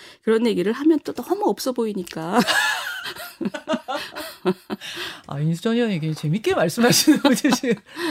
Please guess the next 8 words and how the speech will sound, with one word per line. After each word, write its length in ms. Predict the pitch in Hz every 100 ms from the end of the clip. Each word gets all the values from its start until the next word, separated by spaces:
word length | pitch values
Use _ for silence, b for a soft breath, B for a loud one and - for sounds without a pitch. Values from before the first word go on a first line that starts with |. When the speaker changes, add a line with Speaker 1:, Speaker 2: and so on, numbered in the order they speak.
| 269 539 381 B B B
Speaker 2:
자주 240 | 220 190
좀 140 | 262 269
출연해 320 | 277 285 277
주셔야겠습니다. 760 | 262 220 175 147 - 147 147 220
Speaker 1:
네, 60 |
자주 280 | - 226 247
불러주세요. 600 | 254 240 - 233 226 220
네. 360 | 269 262 214